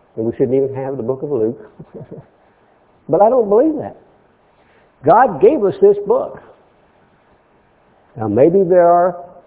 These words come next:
errors written into it, but, you know, God will correct those in His time frame. He will do that.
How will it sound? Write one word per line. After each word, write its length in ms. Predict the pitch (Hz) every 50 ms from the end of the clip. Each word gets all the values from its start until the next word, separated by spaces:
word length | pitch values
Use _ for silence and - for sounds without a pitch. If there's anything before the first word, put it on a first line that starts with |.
| _ _ -
errors 360 | 123 127 135 139 151 151 143 143
written 260 | 143 143 143 143 135
into 340 | 139 139 135 135 139 143 156
it, 180 | - - - - - _ _ _ _ _ _ _ _ _ _ _ _ _ _ -
but, 460 | 135 127 127 - - - - - _ _ _ _ _ _ _ _ _ _ _ _ _ _ _ _ _ _ _ -
you 100 | 113 104
know, 360 | 104 117 123 147 160 147 - - - _ _ _ _ _ -
God 440 | - 104 98 107 120 139 160 160 160
will 140 | 143 151 147
correct 580 | - - - 139 120 123 147 185 - - -
those 400 | - 113 98 98 104 110 117 117 117 _ _ _ _ _ _ _ _ _
in 140 | 127 123 120
His 200 | 107 131 143 139 139 - -
time 240 | 165 165 170 160
frame. 360 | - - 120 92 - - - - _ _ _ _ _ _ _ _ _ _ _ _ _ _ _ _ _ _ _ _ _ _ _ _ _ _ _ _ _ _ _ _ _ _ _ _ _
He 100 | - 117
will 140 | 107 117 127
do 220 | 117 127 151 147 -
that. 220 | - 110 110 123